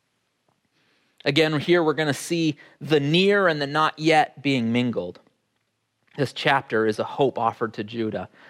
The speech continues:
but also to us. Now look at some of the beautiful things that Isaiah says here. In chapter thirty-three, verse two, "Lord, be gracious to us. We long for you. Be our strength every morning, our salvation in times of distress." At the uproar of your army, the peoples flee.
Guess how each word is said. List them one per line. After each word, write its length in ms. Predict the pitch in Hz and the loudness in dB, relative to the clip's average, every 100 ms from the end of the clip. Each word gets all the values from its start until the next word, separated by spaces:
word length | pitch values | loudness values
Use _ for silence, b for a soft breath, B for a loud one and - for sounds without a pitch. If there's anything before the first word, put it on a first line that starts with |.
| B | B
but 120 | 101 | -4
also 360 | - 95 - 92 | -2 -2 -4 -10
to 180 | - - | -8 -8
us. 420 | 92 95 - - _ _ - | -8 -10 -18 -20 _ _ -6
Now 120 | 110 | 0
look 180 | 117 131 | 0 0
at 60 | |
some 140 | 131 110 | -4 -2
of 40 | |
the 60 | 104 | -2
beautiful 300 | 110 104 98 | -2 -2 -2
things 280 | - 104 | -2 -2
that 100 | 107 | -2
Isaiah 360 | 95 95 95 95 | -2 -2 -2 -4
says 320 | - 101 92 | -4 -4 -4
here. 160 | - 98 | -2 -4
In 80 | 98 | 0
chapter 320 | 131 - 120 | 0 0 -2
thirty-three, 540 | 123 110 104 - 110 | -2 -4 -6 -4 -4
verse 260 | 104 110 - | 0 -2 -2
two, 320 | - 113 104 B B B B B | -4 -2 -2 B B B B B
"Lord, 380 | 131 147 147 147 | 2 4 4 0
be 80 | |
gracious 520 | 139 127 139 - 123 - | -4 0 0 -2 -8 -10
to 180 | 113 90 | -8 -8
us. 420 | 85 - - - b b b b | -10 -16 -20 -20 b b b b
We 160 | 147 | 2
long 440 | 139 135 135 135 127 | 4 4 2 0 -4
for 180 | - 98 | -8 -12
you. 380 | 95 87 87 - _ _ _ | -12 -16 -18 -20 _ _ _
Be 100 | 147 | -10
our 120 | 151 139 | -8 -6
strength 460 | - 139 139 131 | -4 -2 -2 -2
every 300 | 113 131 131 | -2 -2 -2
morning, 400 | 123 123 123 110 | -2 -2 0 0
our 180 | 127 139 | 0 -2
salvation 760 | - 147 131 147 160 165 180 165 | 0 0 2 2 2 -2 -4 -4
in 140 | 147 | -6
times 460 | - 147 147 147 135 | -4 -4 -2 -2 -2
of 140 | 127 | -2
distress." 800 | 113 - - 92 87 - - - _ b b b b - | -4 -8 -4 -4 -4 -14 -20 -20 _ b b b b -2
At 140 | 127 | -2
the 140 | 135 135 | 2 0
uproar 500 | 143 - 147 143 135 | 0 2 4 4 4
of 100 | 127 | 2
your 220 | 120 - | -2 0
army, 380 | 123 120 120 107 | 0 0 0 -2
the 120 | 107 | -4
peoples 460 | - 110 110 104 | -8 -6 -4 -6
flee. 480 | - - 104 104 98 | -8 -6 -2 -2 -6